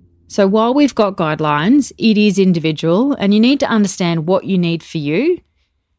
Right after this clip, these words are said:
and do that plan for a while and practice it and tweak it. And then you might want to evolve that over the years as well when you become better at carbohydrate loading and you've been in the sport for longer and you become more efficient at using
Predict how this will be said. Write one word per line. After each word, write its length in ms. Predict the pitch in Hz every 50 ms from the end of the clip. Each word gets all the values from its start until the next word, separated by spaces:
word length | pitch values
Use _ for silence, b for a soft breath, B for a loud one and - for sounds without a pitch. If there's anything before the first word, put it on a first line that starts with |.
| _ _ -
and 240 | 196 202 208 208 202
do 160 | - 349 359
that 240 | - - - - -
plan 320 | - - 208 202 202 196
for 180 | 185 - - 180
a 60 | 175
while 400 | 196 247 254 277 277 277 285 277
and 160 | - 208 185
practice 420 | - 240 240 - - 240 220 - -
it 120 | 214 -
and 120 | 175 165
tweak 360 | - - 214 226 254 240 - 302
it. 220 | 339 381 - - _ _ _ _ _ _ _ _ _ -
And 120 | 233 240 262
then 140 | 294 302 330
you 100 | 359 392
might 180 | 381 370 -
want 120 | - 277 277
to 100 | 262 226
evolve 400 | 175 160 165 160 180 185 175 180
that 200 | 175 165 - -
over 200 | 175 175 165 165
the 100 | 156 160
years 380 | 160 170 170 165 160 151 -
as 160 | 170 156 -
well 300 | 160 165 160 151 143 -
when 220 | 151 147 170 170 165
you 100 | 175 170
become 460 | 180 170 - - 180 180 180 175 160
better 400 | - - 160 156 156 160 156 151
at 120 | - -
carbohydrate 760 | - - 160 147 139 147 131 143 147 143 143 151 147 143 -
loading 520 | 143 160 170 208 262 311 339 339 330 254 -
and 120 | - 165 170
you've 100 | 165 151
been 160 | 170 165 165
in 80 | 160 143
the 80 | 95
sport 400 | - - - 269 285 285 - -
for 80 | - 277
longer 320 | 262 247 240 240 233 247
and 360 | 240 233 240 226 220 - 190
you 60 | 190 190
become 340 | 196 - - 226 240 269
more 200 | 311 349 359 359
efficient 680 | 294 - - - - 220 220 - - - 156 156 - - -
at 240 | 180 165 156 - -
using 800 | 160 160 175 202 220 240 240 214 196 165 156 156 151 156 151